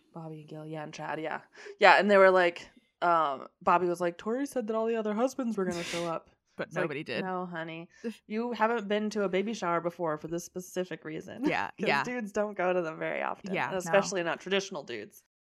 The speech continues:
Speaker 2: So then, of course, we gotta play some baby shower games. So they <laughs> played a
Speaker 1: Oh,
Speaker 2: game where
Speaker 1: yeah.
Speaker 2: they had everyone draw what they thought baby Cade would look like.
Speaker 1: This
Speaker 2: Um,
Speaker 1: was
Speaker 2: there was
Speaker 1: fun
Speaker 2: some,
Speaker 1: 'cause it wasn't,
Speaker 2: it was
Speaker 1: like, so fucking in depth.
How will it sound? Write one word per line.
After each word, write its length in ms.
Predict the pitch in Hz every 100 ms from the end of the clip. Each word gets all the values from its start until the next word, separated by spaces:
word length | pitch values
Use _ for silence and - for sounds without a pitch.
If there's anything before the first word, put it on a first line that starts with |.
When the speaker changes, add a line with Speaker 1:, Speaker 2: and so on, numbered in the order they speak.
| -
Speaker 2:
So 200 | - 240
then, 200 | 226 226
of 80 | 226
course, 280 | 214 202 -
we 60 |
gotta 160 | 190 180
play 180 | - 185
some 180 | 185 185
baby 220 | 156 165
shower 300 | - 156 160
games. 400 | 139 139 156 160
So 200 | 190 175
they 300 | 180 190 202
<laughs> 140 | -
played 140 | 233 240
a 80 | 185
Speaker 1:
Oh, 20 |
Speaker 2:
game 300 | 190 190 185
where 80 | 175
Speaker 1:
yeah. 60 |
Speaker 2:
they 80 | 175
had 280 | 196 180 - _ _ _
everyone 440 | 196 214 226 226 220
draw 500 | 175 170 170 110 175
what 160 | 147
they 120 | 170
thought 340 | 175 180 170 -
baby 280 | 175 170 180
Cade 340 | 196 175 165
would 180 | 147 -
look 200 | - -
like. 280 | 101 98 - _ _ - _ _ _ -
Speaker 1:
This 120 | 285
Speaker 2:
Um, 40 | 311
Speaker 1:
was 140 | 285
Speaker 2:
there 80 | -
was 80 | 170
Speaker 1:
fun 20 |
Speaker 2:
some, 100 | 165
Speaker 1:
'cause 160 | 196 185
it 100 | 170
wasn't, 260 | 180 185 240
Speaker 2:
it 40 |
was 80 | 247
Speaker 1:
like, 160 | 170
so 220 | - 175 175
fucking 460 | - 170 185 170
in 140 | 156 160
depth. 480 | 160 165 - -